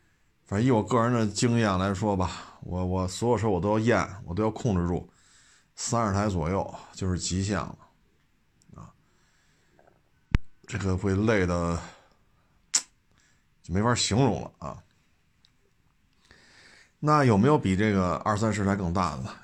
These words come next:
有啊。那这时候呢，就是你的管理问题了。首先呢，你要管理这个吧，它一问题就是说你懂不懂？原来我们也说过干餐饮的事儿，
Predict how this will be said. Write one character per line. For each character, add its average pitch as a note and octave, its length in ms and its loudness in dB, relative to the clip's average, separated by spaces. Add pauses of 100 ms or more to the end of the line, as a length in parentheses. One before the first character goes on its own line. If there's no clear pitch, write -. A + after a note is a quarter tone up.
(100)
有 - 300 -8 (380)
啊。 - 140 -18 (160)
那 G#2+ 140 -8
这 C3+ 180 2
时 A2+ 80 4
候 B2+ 140 4
呢， A#2+ 60 4
就 A2+ 120 0
是 G2 60 0
你 F#2 100 -4
的 E2 80 -2
管 F2+ 280 -2
理 A#2 100 0
问 D2 180 -6
题 - 100 -14
了。 - 80 -18 (1080)
首 A2 220 0
先 E3+ 180 4
呢， D3+ 260 2
你 A2+ 60 2
要 G#2+ 100 2
管 A#2 220 0
理 C3+ 80 2
这 C#3 180 2
个 G2+ 120 0
吧， - 500 -6
它 A2 140 -4
一 A2+ 100 0
问 B2 180 2
题 E2+ 200 -8
就 A#2 120 -4
是 G#2+ 80 0
说 B2+ 400 2 (600)
你 A2+ 340 2
懂 F#2 180 -2
不 F2+ 120 -8
懂？ - 240 -10 (1300)
原 B2+ 160 4
来 D3 60 6
我 C#3+ 80 4
们 C#3+ 100 4
也 A#2+ 60 4
说 C#3+ 160 0
过 G#2+ 260 4 (140)
干 G#2+ 160 2
餐 A#2+ 220 0
饮 G2+ 160 0
的 - 100 -12
事 - 80 -6
儿， - 100 -8